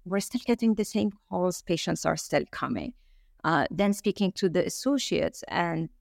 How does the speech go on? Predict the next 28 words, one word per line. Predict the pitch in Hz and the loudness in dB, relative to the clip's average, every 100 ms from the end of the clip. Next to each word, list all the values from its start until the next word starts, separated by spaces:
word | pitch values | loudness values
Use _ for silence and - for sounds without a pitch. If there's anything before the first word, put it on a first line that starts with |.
| 190 156 | -8 2
this | 233 - | 4 4
is | 226 | 2
where | 214 175 | 4 4
the | 160 | 4
disconnect | 147 165 - 170 147 - - | 2 0 0 2 4 2 -2
was, | 156 - - | -2 0 0
reviewing | 180 160 180 185 170 | 0 2 2 4 2
the | 156 | 0
treatment | - - 160 135 208 | -2 -2 -2 -2 -6
plans. | - 208 - | -4 -8 -6
Like, | 202 _ _ _ _ | -8 _ _ _ _
"Oh, | - 262 226 - - _ _ - - | 10 10 8 -2 -16 _ _ -20 -14
this | 202 196 247 | -2 4 4
patient | - 233 - 214 | 4 2 2 0
has | - 175 175 - | 0 0 0 0
X | - 185 - | -4 -4 -2
bleeding | 180 180 185 185 | 2 2 2 -2
points. | - 262 220 - | 0 2 2 0
Why | 180 180 | 2 4
didn't | 180 170 160 | 4 2 0
we | 175 | -2
suggest | - - 156 151 - | -2 -2 0 0 0
this?" | 214 220 160 - | 4 4 4 0
Or, | 90 - _ - | -4 -6 _ -2
"This | 185 - | 0 0
patient | 170 - 151 147 | -2 0 0 -2
has, | - - 214 - - | -2 -2 -4 -10 -6
uh, | - 165 | -2 -2